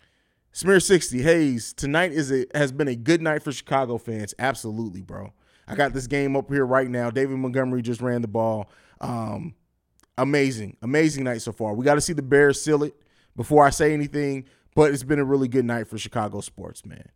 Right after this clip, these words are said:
Really good night for Chicago sports. How many turnovers did Zach have? Let's take a look at that. Zach LaVine had three turnovers in this game.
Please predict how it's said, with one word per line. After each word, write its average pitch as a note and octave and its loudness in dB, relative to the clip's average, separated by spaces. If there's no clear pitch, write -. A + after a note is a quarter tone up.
Really D3 0
good B2+ 0
night G#2+ -6
for - -16
Chicago F#2+ -12
sports. - -18
How D#3 4
many G3+ 2
turnovers E3 2
did B2+ -6
Zach A#2 -2
have? A2 -2
Let's D#3+ -4
take A3 -4
a G3+ -4
look C#3+ -2
at G2 -10
that. G2 -10
Zach D3 0
LaVine D#3 -4
had B2+ -2
three G#3+ 4
turnovers C#3 0
in A2 -4
this G#2 -10
game. - -18